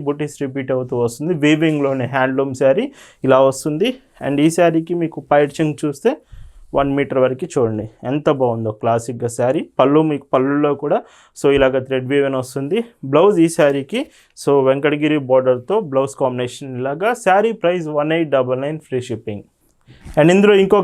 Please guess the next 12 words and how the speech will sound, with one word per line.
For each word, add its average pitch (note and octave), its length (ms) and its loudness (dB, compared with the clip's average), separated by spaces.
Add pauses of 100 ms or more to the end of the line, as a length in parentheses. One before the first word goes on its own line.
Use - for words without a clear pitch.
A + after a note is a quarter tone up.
కలర్ F3 240 4
అండి. F3 160 2 (240)
So - 80 2 (140)
వీటిలో F3+ 360 4
కూడా F#3+ 200 4
మీకు E3+ 220 -4
nearly E3 300 2 (120)
fourteen D#3 400 -2
to E3+ 40 -2 (120)
fifteen D3+ 280 -8 (120)
కలర్స్ C#3+ 320 -4
వస్తాయి. C#3 300 -4